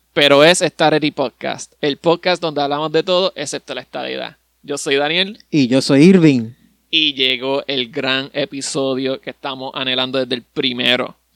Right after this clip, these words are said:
Speaker 2: Eh, este es el episodio que más nos han pedido, compañero Daniel.
Speaker 1: Ujú.
Speaker 2: O sea, desde el fan mail que Alexis nos ha estado sin parar.
Speaker 1: <laughs>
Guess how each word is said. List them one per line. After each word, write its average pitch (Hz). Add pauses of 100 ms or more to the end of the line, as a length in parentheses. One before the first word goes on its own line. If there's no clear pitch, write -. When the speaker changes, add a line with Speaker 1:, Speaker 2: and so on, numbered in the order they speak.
(320)
Speaker 2:
Eh, 247 (100)
este 165 (100)
es 170
el 165
episodio 156
que 131
más 143
nos 147
han 131
pedido, 147
compañero 110
Daniel. 98
Speaker 1:
Ujú. 143
Speaker 2:
O -
sea, 98 (260)
desde 127
el 127
fan 170
mail 190
que 151
Alexis 127
nos 131
ha 120
estado 151
sin -
parar. 110
Speaker 1:
<laughs> -